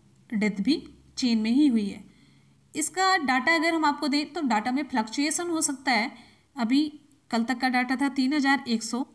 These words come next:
उनहत्तर और इटली में near about आठ सौ सत्ताईस। अभी ये डेटा बढ़ेगा भी। अगले क्वेश्चन पे हम चलेंगे। नेक्स्ट हमारा क्वेश्चन है, बहुत ही इंपॉर्टेंट क्वेश्चन है, most important है।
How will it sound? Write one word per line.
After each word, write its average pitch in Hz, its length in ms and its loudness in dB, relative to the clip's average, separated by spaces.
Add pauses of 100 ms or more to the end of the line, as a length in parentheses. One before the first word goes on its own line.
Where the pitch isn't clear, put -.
(140)
उनहत्तर 208 480 -4 (920)
और 240 120 2
इटली 302 320 0
में 330 140 0 (500)
near 214 180 0
about 214 260 -2 (100)
आठ 214 200 -4
सौ 311 180 -8 (180)
सत्ताईस। - 580 -10 (160)
अभी 247 200 2
ये 339 180 2
डेटा 240 320 0 (140)
बढ़ेगा 196 420 0
भी। 185 160 -6 (2250)
अगले 294 240 2
क्वेश्चन 392 300 0
पे 381 80 2
हम 359 120 2
चलेंगे। 330 320 0
नेक्स्ट 294 300 0
हमारा 320 220 2
क्वेश्चन 277 360 0
है, 254 100 0 (4000)
बहुत 330 320 4
ही 415 100 4
इंपॉर्टेंट 320 400 2
क्वेश्चन 294 320 2
है, 285 120 4
most 320 360 2
important 254 440 2
है। 233 120 2